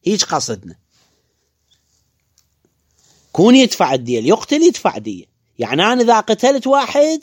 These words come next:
أدفع الدية، وإذا واحد قتلني يدفع لي دية.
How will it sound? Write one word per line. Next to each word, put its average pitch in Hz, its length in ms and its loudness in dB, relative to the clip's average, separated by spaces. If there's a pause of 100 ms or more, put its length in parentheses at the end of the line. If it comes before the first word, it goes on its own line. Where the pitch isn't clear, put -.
(140)
أدفع 240 380 -2
الدية، 117 400 -8
وإذا 170 240 0
واحد 262 360 2
قتلني 294 460 -2
يدفع 285 360 0
لي 220 100 -4
دية. 190 280 -10